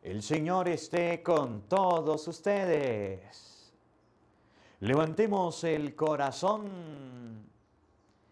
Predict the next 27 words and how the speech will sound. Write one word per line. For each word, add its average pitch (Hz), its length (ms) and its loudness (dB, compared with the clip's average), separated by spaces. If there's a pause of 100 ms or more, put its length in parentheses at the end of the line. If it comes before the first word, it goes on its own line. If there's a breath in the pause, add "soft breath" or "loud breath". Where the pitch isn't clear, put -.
(320 soft breath)
Demos 165 540 2
gracias 165 760 0
al 131 260 0
Señor 147 720 -2
nuestro 143 540 -6
Dios. 117 760 -4 (1500 soft breath)
En 98 140 0
verdad 151 300 6
es 147 100 6
justo 160 380 2
y 151 40 2
necesario, 143 640 0
en 135 60 0
nuestro 131 380 -2
deber 127 240 4
y 120 100 -2
salvación, 117 680 -2
darte 110 340 0
gracias. 107 720 -4 (480 soft breath)
Siempre 165 560 -2
y 139 80 0
en 104 180 -6
todo 131 320 -2
lugar, 117 460 0
Señor 110 480 -4
Padre 107 400 0
Santo, 110 800 -4